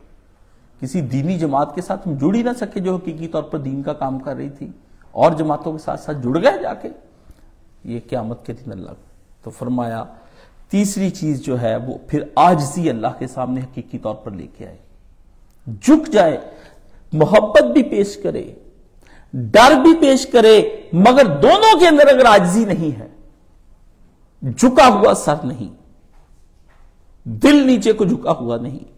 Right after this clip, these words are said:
नजरें गाड़े जमीन पर शर्मिंदा खड़ा है, अगर ये नहीं है और तकब्बुर के साथ नेकियां ला रहा है, ये भी कबूल नहीं है। फरमाया दिल झुका हुआ हो।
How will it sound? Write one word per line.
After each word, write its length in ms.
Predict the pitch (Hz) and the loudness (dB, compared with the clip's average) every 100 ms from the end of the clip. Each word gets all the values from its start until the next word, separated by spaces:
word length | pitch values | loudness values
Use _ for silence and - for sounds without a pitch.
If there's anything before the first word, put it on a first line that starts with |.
| _ | _
नजरें 600 | 113 131 147 175 220 156 | -4 -2 -2 -2 -2 -2
गाड़े 300 | 123 135 175 | -2 0 0
जमीन 460 | 170 139 127 147 151 | -2 -4 -4 -4 -8
पर 100 | 101 | -12
शर्मिंदा 600 | 98 - 131 113 160 240 | -14 -12 -10 -6 0 2
खड़ा 240 | 220 - - | 0 -2 -14
है, 180 | - - _ _ _ _ _ _ _ - | -18 -20 _ _ _ _ _ _ _ -14
अगर 140 | 143 | -10
ये 220 | 123 170 | -8 -6
नहीं 300 | 196 120 131 | -6 -8 -14
है 200 | 107 - - - _ _ _ _ | -14 -18 -20 -20 _ _ _ _
और 60 | - | -20
तकब्बुर 560 | - 123 - - 262 262 | -12 -8 -6 2 2 2
के 80 | 220 | 0
साथ 480 | 160 139 - - | 0 -2 -6 -10
नेकियां 400 | 147 135 151 160 | -8 -8 -6 -6
ला 140 | 135 113 | -4 -8
रहा 220 | 117 104 | -10 -12
है, 280 | 98 - 92 _ - - - | -14 -18 -20 _ -20 -20 -14
ये 140 | 127 160 | -4 -4
भी 120 | 185 | -4
कबूल 340 | - 117 110 | -10 -12 -12
नहीं 320 | 101 - - | -14 -18 -20
है। 120 | - _ _ _ _ _ _ _ _ | -20 _ _ _ _ _ _ _ _
फरमाया 420 | - 131 147 156 120 - - 165 | -10 -6 -4 -4 -8 -14 -6 2
दिल 220 | 202 147 | 2 2
झुका 240 | 139 - | -4 -2
हुआ 240 | 135 110 107 | -4 -4 -14
हो। 160 | - | -14